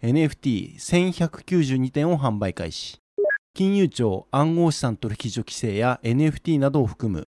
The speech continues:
金融行政方針公表。エスビーアイブイシートレードとタオタオが合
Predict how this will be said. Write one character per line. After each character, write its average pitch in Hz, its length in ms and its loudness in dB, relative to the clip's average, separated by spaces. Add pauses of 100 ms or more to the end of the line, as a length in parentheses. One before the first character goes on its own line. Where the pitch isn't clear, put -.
金 165 260 2
融 170 180 6
行 151 160 4
政 139 300 2
方 135 140 2
針 160 240 0
公 120 260 0
表。 80 320 -6 (560)
エ 139 80 2
ス - 180 0
ビ 208 200 4
ー 208 60 6
ア - 20 6
イ 190 80 4
ブ 185 160 4
イ 175 60 2
シ 180 160 0
ー 165 40 2
ト 170 120 2
レ 156 100 8
ー 123 40 6
ド 110 120 0
と 139 220 4
タ 120 120 2
オ 123 100 4
タ 127 120 2
オ 127 80 4
が 151 120 4
合 117 180 2